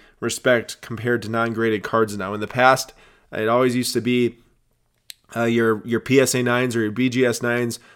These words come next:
were around the same as the non-graded. Uh, it's still like that for B G S nines, but now this P S A nines are different. Uh, at the time of this post, the nines were selling for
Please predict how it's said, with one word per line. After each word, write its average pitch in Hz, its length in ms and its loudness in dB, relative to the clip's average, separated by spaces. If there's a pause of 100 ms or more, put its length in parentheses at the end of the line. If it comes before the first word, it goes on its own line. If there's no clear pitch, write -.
(120)
were 110 120 0
around 117 180 2
the 117 80 0
same 117 280 -2
as 113 120 -2
the 110 80 -6
non-graded. 117 720 0 (360)
Uh, 110 60 -2
it's 110 140 -2
still 175 220 6
like 160 180 6
that 151 180 8
for 147 140 2
B 143 160 4
G 139 160 4
S 135 160 2
nines, 135 260 0
but 113 140 -4
now 139 180 4
this 127 220 -2 (120)
P 147 160 2
S 147 160 4
A 120 80 0
nines 117 300 -2
are 104 60 -2
different. 113 480 -2 (400)
Uh, - 80 -4
at 113 160 0
the 117 80 -4
time 139 260 2
of 139 60 4
this 120 100 -2
post, 135 400 2
the 113 80 0
nines 123 300 0
were 123 80 0
selling 123 320 -2
for 117 400 0